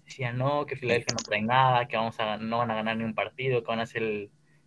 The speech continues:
el primer pick del siguiente draft, que, no, que, ah, de verdad". Como menospreciando el talento que hay en Filadelfia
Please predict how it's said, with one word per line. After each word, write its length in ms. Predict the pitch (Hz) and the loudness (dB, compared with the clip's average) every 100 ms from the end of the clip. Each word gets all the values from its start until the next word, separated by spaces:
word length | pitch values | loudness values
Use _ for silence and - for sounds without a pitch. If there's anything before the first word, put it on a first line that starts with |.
| _ | _
el 260 | 113 104 107 | -8 -6 -6
primer 320 | 110 113 110 | -2 -2 -2
pick 200 | - 110 | -4 -6
del 160 | 110 107 | -6 -6
siguiente 320 | 110 107 101 | -10 -8 -4
draft, 440 | 110 135 127 123 | 2 4 4 0
que, 520 | - 113 104 101 - - | -6 -4 -2 -2 -6 -10
no, 280 | - 135 135 | -6 -2 -2
que, 120 | 127 - _ - _ | -4 -16 _ -20 _
ah, 140 | 58 - | -10 -8
de 100 | - | -2
verdad". 260 | 123 131 - _ _ _ _ _ _ _ - 139 - _ _ - - _ _ _ | 0 -2 -4 _ _ _ _ _ _ _ -20 -20 -20 _ _ -20 -20 _ _ _
Como 520 | - 135 139 139 135 - - - _ _ _ _ | -2 4 6 8 6 -2 -20 -20 _ _ _ _
menospreciando 1000 | 151 143 147 135 165 190 202 214 233 226 - _ _ - | -6 -2 0 4 4 4 2 4 4 2 -8 _ _ -10
el 160 | 123 | -4
talento 400 | 123 131 151 160 | 2 4 4 2
que 100 | - | 4
hay 40 | 160 | 4
en 100 | 160 | 4
Filadelfia 680 | 135 123 135 135 170 202 | 0 0 0 0 0 0